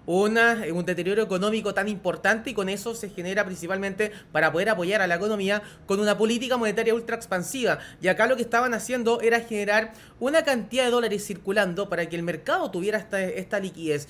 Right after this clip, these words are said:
y que obviamente no se viera enfrascado en alguna crisis, eh, que fue para el momento gigantesca, llegó a los dos millones de millones de dólares el balance de la Fed. Después tuvo ciertos movimientos, un poco al alza, un poco a la baja,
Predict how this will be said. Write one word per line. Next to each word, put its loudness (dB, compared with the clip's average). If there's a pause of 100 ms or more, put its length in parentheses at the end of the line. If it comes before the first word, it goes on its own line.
(160)
y -4
que 0
obviamente 2
no -6
se -8
viera -2
enfrascado -2
en -2
alguna -2
crisis, -8 (340)
eh, 2
que 2
fue 0 (120)
para 6
el 2
momento 0
gigantesca, 0
llegó 0
a 0
los 0
dos 6
millones -2
de -4
millones -4
de -2
dólares -2
el -6
balance -2
de -4
la -4
Fed. 2 (440)
Después 4
tuvo 2
ciertos -2
movimientos, 0
un -6
poco -2
al 4
alza, 0
un -6
poco -8
a 2
la 2
baja, 2